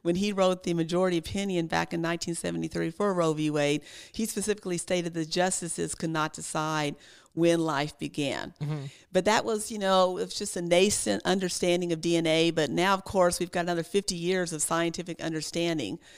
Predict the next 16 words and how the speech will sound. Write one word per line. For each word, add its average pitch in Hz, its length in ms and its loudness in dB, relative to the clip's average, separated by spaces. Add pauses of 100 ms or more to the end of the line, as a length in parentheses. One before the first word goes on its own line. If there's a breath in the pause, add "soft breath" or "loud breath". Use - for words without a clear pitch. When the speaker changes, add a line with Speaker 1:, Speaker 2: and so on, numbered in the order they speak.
(240 loud breath)
Speaker 1:
And 170 400 4
there's 214 240 4
just 185 180 2
universal 202 960 0
agreement, 180 640 -2 (160)
again, 151 480 -2 (300 loud breath)
nationwide 202 1040 0 (140)
among 170 380 2
geneticists 160 920 -2
and 165 140 -2
biologists 156 720 -2 (340 loud breath)
that 160 180 0
life 165 420 2
begins 156 500 -2
at 151 100 -10
conception. - 720 -2